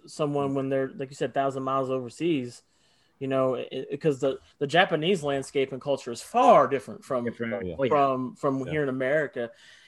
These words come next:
Speaker 1: you know, and you did the absolute best job is, that you were able to with what you had, to do that here.
Speaker 2: Yes.
Speaker 1: Now, I gotta ask you something. Um, you know, uh, I myself, I know a lot of people would love to see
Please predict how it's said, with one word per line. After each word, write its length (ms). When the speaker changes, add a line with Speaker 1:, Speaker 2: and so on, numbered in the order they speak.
Speaker 1:
you 120
know, 280
and 300
you 520
did 380
the 200
absolute 500
best 300
job 320
is, 180
that 340
you 260
were 120
able 320
to 380
with 160
what 260
you 140
had, 420
to 80
do 280
that 220
here. 500
Speaker 2:
Yes. 200
Speaker 1:
Now, 60
I 60
gotta 140
ask 260
you 60
something. 460
Um, 440
you 140
know, 380
uh, 440
I 260
myself, 460
I 60
know 120
a 20
lot 160
of 80
people 220
would 100
love 340
to 80
see 500